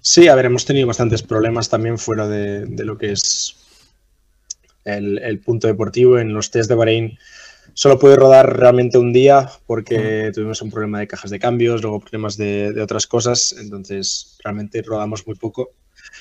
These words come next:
Speaker 1: Eh, así que, claro, tuvimos muy poca preparación. Y ahora estos tres días de test, aunque van a ser en condiciones muy diferentes al resto de la temporada,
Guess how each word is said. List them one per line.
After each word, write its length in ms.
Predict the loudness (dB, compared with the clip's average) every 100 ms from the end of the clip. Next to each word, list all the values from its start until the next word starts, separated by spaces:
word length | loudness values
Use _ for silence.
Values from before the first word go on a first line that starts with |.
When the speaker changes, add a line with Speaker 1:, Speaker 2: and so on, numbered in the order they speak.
| -20 -20 _ _ _ _ _ -2
Speaker 1:
Eh, 420 | 0 2 0 0
así 180 | 0 -4
que, 360 | -4 -4 -4 -6
claro, 160 | -6 -6
tuvimos 480 | -6 -8 -8 -10
muy 160 | -8 -8
poca 240 | -4 -6
preparación. 600 | -6 -8 -10 -8 -8 -10 _ -16
Y 220 | -10 -6
ahora 320 | -4 -4 -4
estos 340 | -6 -8 -10
tres 240 | -6 -8 -4
días 140 | -4
de 100 | -4
test, 360 | -2 -2 -4 -6
aunque 200 | -8 -4
van 120 | -4
a 40 | -2
ser 160 | -4
en 80 | -4
condiciones 520 | -6 -6 -4 -6 -6
muy 100 | -4 -4
diferentes 720 | -4 -4 -6 -6 -8 -6 -8
al 240 | -6 -8
resto 240 | -8 -8 -8
de 20 |
la 60 | -8
temporada, 340 | -8 -6 -6